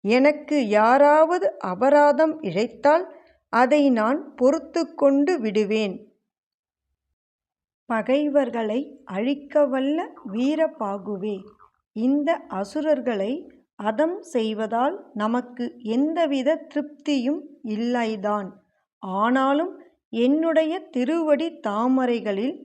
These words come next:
பக்தி செலுத்தி வருபவர்கள் அனுபவித்து வரும் துயரங்களைக் கண்டு என்னால் பொறுத்து கொண்டிருக்க முடியாது.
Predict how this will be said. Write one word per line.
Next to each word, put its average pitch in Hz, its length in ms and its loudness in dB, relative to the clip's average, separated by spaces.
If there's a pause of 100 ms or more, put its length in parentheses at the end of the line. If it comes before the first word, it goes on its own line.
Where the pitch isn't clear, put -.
(340)
பக்தி 277 520 -4
செலுத்தி 262 680 -4
வருபவர்கள் 214 840 -2 (380)
அனுபவித்து 302 1000 -2
வரும் 233 400 -4
துயரங்களைக் 254 880 0
கண்டு 220 340 -6 (400)
என்னால் 247 680 0
பொறுத்து 302 560 -2
கொண்டிருக்க 269 720 -2
முடியாது. 220 680 0